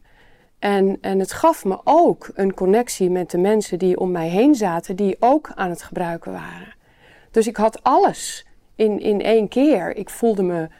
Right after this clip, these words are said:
goed. En ik had de connectie waar ik, ehm,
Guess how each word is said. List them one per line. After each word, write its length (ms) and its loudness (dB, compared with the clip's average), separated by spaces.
goed. 480 2
En 220 4
ik 120 -6
had 200 -2
de 80 -2
connectie 540 0
waar 220 0
ik, 240 -6
ehm, 520 -6